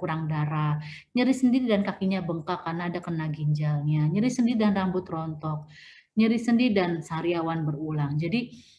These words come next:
spektrum gejala se-, re-, lupus ini lebih luas dibandingin R A ya Bapak Ibu. Jadi, eh, apa namanya, kita akan mencari gejala-gejala lain yang mengarah ke arah lupus. Kemudian kalau osteoartritis ini karena pengat-,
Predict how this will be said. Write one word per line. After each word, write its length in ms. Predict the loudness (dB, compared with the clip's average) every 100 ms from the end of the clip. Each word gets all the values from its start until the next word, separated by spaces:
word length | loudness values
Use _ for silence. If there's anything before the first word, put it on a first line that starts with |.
| _ -20
spektrum 560 | -4 -2 0 6 8
gejala 400 | 8 6 2 0
se-, 180 | 0 -2
re-, 480 | -2 -2 -2 -2 -2 -2
lupus 320 | -2 0 0
ini 160 | 0 0 -10 -6
lebih 300 | -4 -2 0
luas 240 | 0 0
dibandingin 480 | 0 -2 -2 -2 -4
R 180 | -6 -6
A 140 | -4
ya 160 | -2 -2
Bapak 240 | -4 -6
Ibu. 320 | -6 -4 -2 -2
Jadi, 420 | -2 0 0 0 -8 -20 -20 _
eh, 460 | -2 0 0 0
apa 320 | -2 -4 0 0
namanya, 480 | 2 2 2 2
kita 420 | 0 -2 -2 -2 0
akan 240 | 2 4
mencari 460 | 4 2 0 -2 -2
gejala-gejala 640 | -4 -2 -2 -4 -4 -2
lain 320 | -2 0 0
yang 80 | 0
mengarah 340 | -2 -4 -6
ke 60 | -6
arah 180 | -6 -2
lupus. 640 | -2 -4 -10 -12 -16 _ _ _ -20 -20 _
Kemudian 800 | -2 4 4 4 4 4 4 4
kalau 240 | 2 0
osteoartritis 640 | 0 2 4 2 0 0 4 6
ini 160 | 6
karena 240 | 4 6 6
pengat-, 400 | 8 6 4